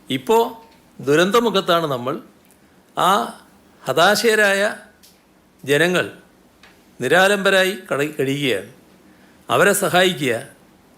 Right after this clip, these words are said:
രക്ഷിക്കേണ്ടവരെ രക്ഷിക്കുക, മണ്ണിനടിയിൽ കിടക്കുന്നവരെ അടക്കം കണ്ടെത്തുക, അതിന് കൂട്ടായ ശ്രമം നടത്തുക, ആ പ്രദേശത്തെ വീണ്ടെടുക്കാൻ ആവശ്യമായ കാര്യങ്ങൾ ചെയ്യുക, അവിടെ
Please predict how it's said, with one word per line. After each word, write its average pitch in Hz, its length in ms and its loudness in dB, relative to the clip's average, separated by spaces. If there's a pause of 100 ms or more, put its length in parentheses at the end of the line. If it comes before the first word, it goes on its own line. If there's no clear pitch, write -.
(480)
രക്ഷിക്കേണ്ടവരെ 185 680 0
രക്ഷിക്കുക, 131 400 -4 (1300)
മണ്ണിനടിയിൽ 180 540 2
കിടക്കുന്നവരെ 185 540 0
അടക്കം 170 280 -4
കണ്ടെത്തുക, 143 480 -2 (1300)
അതിന് 185 180 2
കൂട്ടായ 196 400 2
ശ്രമം 170 260 -2
നടത്തുക, 131 360 -2 (1080)
ആ 147 180 2
പ്രദേശത്തെ 202 680 2 (340)
വീണ്ടെടുക്കാൻ 190 560 2
ആവശ്യമായ 165 520 -2
കാര്യങ്ങൾ 143 380 -2
ചെയ്യുക, 110 340 -6 (1040)
അവിടെ 175 300 2